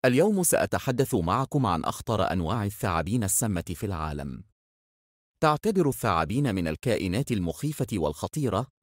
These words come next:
ولكن هناك بعض الأنواع التي تتميز بسمومها القاتلة.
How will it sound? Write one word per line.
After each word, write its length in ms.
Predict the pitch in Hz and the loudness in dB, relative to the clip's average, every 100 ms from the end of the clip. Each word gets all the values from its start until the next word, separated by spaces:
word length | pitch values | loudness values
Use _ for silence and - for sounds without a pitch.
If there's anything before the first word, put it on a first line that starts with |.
| _ 104 | _ 2
ولكن 460 | 113 156 196 175 | 4 4 2 0
هناك 380 | 139 120 180 147 | 2 0 -2 -2
بعض 340 | 113 107 110 | 2 2 2
الأنواع 540 | 107 - 95 87 143 117 | 0 0 0 0 -2 -2
التي 360 | 85 101 110 | -2 -2 -2
تتميز 600 | 107 101 87 90 104 92 | -4 -2 -2 -2 -2 -2
بسمومها 680 | 92 90 - 92 117 110 85 | -2 -2 -2 -2 -2 -2 -4
القاتلة. 580 | 73 - 147 95 64 | -6 -6 -8 -6 -8